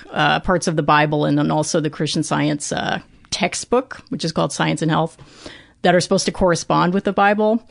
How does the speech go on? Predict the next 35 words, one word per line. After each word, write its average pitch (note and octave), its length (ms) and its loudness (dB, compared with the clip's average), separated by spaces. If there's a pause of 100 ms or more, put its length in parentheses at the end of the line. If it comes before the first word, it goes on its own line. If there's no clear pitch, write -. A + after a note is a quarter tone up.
(420)
And G3+ 420 4
it's - 220 4
a A#4+ 160 6
long B3+ 580 6
lesson. E3+ 640 2
I - 40 0
mean, F3 160 2
it's G#3+ 180 0
probably G#3+ 680 4
forty-five F#3 800 2
minutes E3 300 0
to F3 120 -2
an D3 80 0
hour D#3+ 380 2
of D#3 100 -4
reading. D#3+ 400 2
And F3+ 120 2
you E4 140 4
read G4 160 2
this F#4 180 0
thing F3 220 -2
every F3 240 0
single C4+ 300 0
day, D#3 460 2 (840)
and F#3+ 200 4
then G3 160 6
they F#3+ 120 4
read G3 240 2
it - 120 0
to D4+ 180 2
you F#3+ 260 4
at D3+ 180 0
church A#3+ 400 2
that E3+ 220 2
Sunday. G#3 580 0